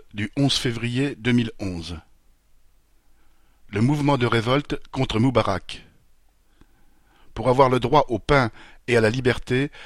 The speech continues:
les exploités devront l'imposer eux-mêmes. Éditorial. Égypte. Pour avoir le droit au pain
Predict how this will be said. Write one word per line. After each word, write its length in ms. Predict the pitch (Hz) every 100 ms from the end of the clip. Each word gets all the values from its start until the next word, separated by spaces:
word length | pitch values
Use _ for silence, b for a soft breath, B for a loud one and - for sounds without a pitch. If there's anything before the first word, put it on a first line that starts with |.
| B B
les 160 | 95 131
exploités 500 | - - 127 135 131
devront 240 | 113 110
l'imposer 540 | 110 117 117 113 123 -
eux-mêmes. 420 | 135 110 87 85 90 _ _ _ - _ - _ _ _ _ _ _ _ _ - _ _ _ _ - _ _ _ _ _ _ - _ _ _ _ _ -
Éditorial. 720 | 127 135 120 98 80 85 - - _ _ _ _ _
Égypte. 480 | 135 123 110 - 95 85 - - _ _ _
Pour 160 | 120 139
avoir 220 | 147 143
le 100 | 135
droit 280 | 123 139 -
au 80 | 107
pain 360 | - 131 127